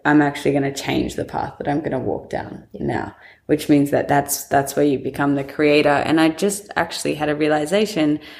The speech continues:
Speaker 1: around that idea of, um,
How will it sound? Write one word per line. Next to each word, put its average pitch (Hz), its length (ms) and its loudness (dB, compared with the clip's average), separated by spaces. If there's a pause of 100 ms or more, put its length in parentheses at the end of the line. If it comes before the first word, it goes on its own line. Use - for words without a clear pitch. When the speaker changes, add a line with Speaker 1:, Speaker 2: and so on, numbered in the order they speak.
(200)
Speaker 1:
around 151 400 4
that - 340 2
idea 156 640 4
of, 147 300 -8
um, 147 560 -2